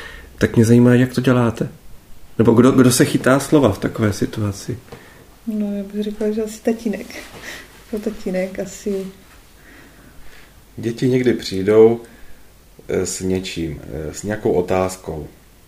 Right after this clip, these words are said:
Speaker 3: A snažím se jim někdy odpovědět právě i v kontextu písma. Teď přišla Barča taky, bylo výročí Jana Palacha a měla otázku,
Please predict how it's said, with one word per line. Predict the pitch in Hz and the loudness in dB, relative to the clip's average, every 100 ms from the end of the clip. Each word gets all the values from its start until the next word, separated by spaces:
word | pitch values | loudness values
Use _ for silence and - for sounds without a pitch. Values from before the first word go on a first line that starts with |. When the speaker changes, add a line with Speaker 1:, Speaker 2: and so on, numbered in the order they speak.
| - - - - - - - - - _ - - - | -20 -20 -20 -20 -20 -20 -20 -20 -20 _ -20 -20 -8
Speaker 3:
A | 90 90 90 | -6 -6 -10
snažím | - - - 92 87 90 92 104 107 | -12 -12 -10 -8 -8 -8 -6 -6 -6
se | - 110 | -2 0
jim | 113 110 | 0 0
někdy | 107 107 117 104 | -2 -2 -2 -2
odpovědět | 101 - 107 98 101 104 110 110 - | -4 -4 -2 2 2 6 4 4 -6
právě | 101 104 107 107 | -2 0 2 0
i | 104 | 0
v | 107 | -6
kontextu | - 101 98 113 - 117 | -6 -6 -4 -6 -4 -6
písma. | 113 104 - - - - - _ _ | -4 -4 -4 -12 -12 -16 -20 _ _
Teď | - 98 | -14 -14
přišla | - - - 113 | -14 -14 -4 -2
Barča | 92 92 95 - 101 | -2 -4 -6 -4 -4
taky, | 104 - 113 113 - - - | -4 -2 -2 -2 -10 -18 -14
bylo | 92 98 | -6 -4
výročí | 95 98 98 - - | 0 0 0 -4 -2
Jana | 101 98 | -2 -2
Palacha | 98 98 101 - 110 110 - - - - - - - - | -2 -2 -2 -2 -4 -4 -20 -20 -20 -20 -20 -20 -20 -12
a | 98 | -8
měla | 95 101 | -4 -4
otázku, | 92 - 101 104 - 110 104 104 | -6 -2 0 0 -4 0 2 2